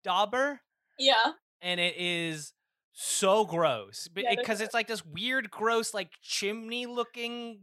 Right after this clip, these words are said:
Speaker 1: but, like, organic chimney that's, like,
Speaker 2: Yeah.
Speaker 1: stacked next to each other.
Speaker 2: Yeah.
Speaker 1: And
Speaker 2: And
Speaker 1: it
Speaker 2: wasps
Speaker 1: looked
Speaker 2: are mean 'cause they can sting you and not die, so they're just, they're just assholes.
Speaker 1: Yeah. And this,
Speaker 2: Yeah.
Speaker 1: like,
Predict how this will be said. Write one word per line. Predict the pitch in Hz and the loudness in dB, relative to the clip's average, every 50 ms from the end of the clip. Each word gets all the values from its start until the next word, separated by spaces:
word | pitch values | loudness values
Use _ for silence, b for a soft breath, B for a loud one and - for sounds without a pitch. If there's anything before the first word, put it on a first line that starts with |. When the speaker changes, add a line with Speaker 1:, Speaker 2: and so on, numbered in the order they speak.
| 180 160 | -16 -12
Speaker 1:
but, | 190 165 | -12 -10
like, | 170 180 170 160 - 214 | -6 -6 -6 -6 -6 -4
organic | 202 196 185 165 147 160 165 170 190 220 220 - - - | -4 -4 -4 -4 -2 -2 0 0 0 0 -2 -6 -8 -10
chimney | - - 240 240 240 240 240 247 247 254 262 247 | -6 -4 -4 -2 -4 -4 -4 -4 -2 -2 -4 -2
that's, | 220 196 180 - | -4 -4 -4 -4
like, | 185 170 160 - | -6 -6 -6 -6
Speaker 2:
Yeah. | - | -10
Speaker 1:
stacked | - - 170 165 185 - - 180 165 | -6 -2 0 0 0 -2 -4 -14 -10
next | 160 165 - - - | -10 -8 -8 -8 -10
to | - 214 214 | -8 -10 -10
each | 208 202 - | -10 -8 -6
other. | 214 214 214 220 226 226 226 226 - _ _ _ _ - | -4 -4 -4 -4 -4 -4 -4 -4 -8 _ _ _ _ -10
Speaker 2:
Yeah. | - - - - _ _ _ _ - | -8 -8 -10 -12 _ _ _ _ -4
Speaker 1:
And | 233 247 | 0 4
Speaker 2:
And | |
Speaker 1:
it | - 247 | 6 8
Speaker 2:
wasps | 349 - - - - 392 | 8 8 6 4 0 0
Speaker 1:
looked | |
Speaker 2:
are | 349 294 | 0 4
mean | 277 320 330 269 220 196 | 4 4 4 4 2 0
'cause | 294 262 | -4 2
they | 220 277 302 | 4 4 4
can | 311 370 339 | 4 2 0
sting | 330 - - 285 294 302 | 0 0 2 2 2 4
you | 294 269 254 226 | 4 4 4 4
and | 196 214 220 214 | 2 2 2 4
not | 214 220 214 214 - | 6 6 6 6 6
die, | 202 208 208 190 180 | 6 8 8 6 4
so | - - 220 208 | 2 0 0 2
they're | 208 220 233 | 4 2 2
just, | 269 339 349 320 - | 2 0 -2 -2 0
they're | - 247 294 | 0 2 2
just | 269 277 262 | 2 2 2
assholes. | 220 196 - - - - - - - _ _ _ _ - | 2 2 2 0 -2 -6 -8 -12 -12 _ _ _ _ -4
Speaker 1:
Yeah. | 175 175 151 120 95 92 - _ _ _ - | 0 0 0 0 0 -4 -8 _ _ _ -8
And | 214 254 | -4 -2
this, | 302 - | 0 0
Speaker 2:
Yeah. | - | 2
Speaker 1:
like, | 359 349 311 | 2 0 -2